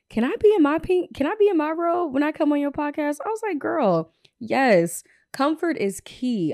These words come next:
I want us to have a glass of wine. I want to kick back, wear your slippers, wear your fuzzy socks,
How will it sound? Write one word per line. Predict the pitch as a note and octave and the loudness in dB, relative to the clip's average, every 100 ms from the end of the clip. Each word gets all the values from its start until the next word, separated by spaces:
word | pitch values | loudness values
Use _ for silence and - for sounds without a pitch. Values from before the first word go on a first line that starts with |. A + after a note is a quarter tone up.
| - | 0
I | A3+ | 0
want | C#4+ - | 0 -2
us | G#3 A3 | -4 -4
to | G#3 | -8
have | G#3 G3+ E3+ | -6 -6 -6
a | E3+ | -8
glass | F3+ G3 G#3 | -6 -6 -6
of | - E3 | -6 -8
wine. | D#3+ F3 F#3 D#3+ C#3+ | -6 -4 -4 -4 -4
I | - G#3 | -6 -6
want | B3 A#3+ | -8 -8
to | F#3+ | -12
kick | - G#3 G3 D3 | -8 -8 -8 -6
back, | F3 F3+ D#3+ _ _ _ | -2 -2 -4 _ _ _
wear | G3 A#3+ | -2 0
your | F3+ | 0
slippers, | D#3+ - G3+ G3 F#3+ F3+ | -4 -6 -6 -2 -4 -4
wear | B3 | -4
your | F#3 | -6
fuzzy | E3+ F#3+ F#3 F#3+ | -2 -2 0 -4
socks, | - F3+ F3 F3 | -2 -2 -2 -6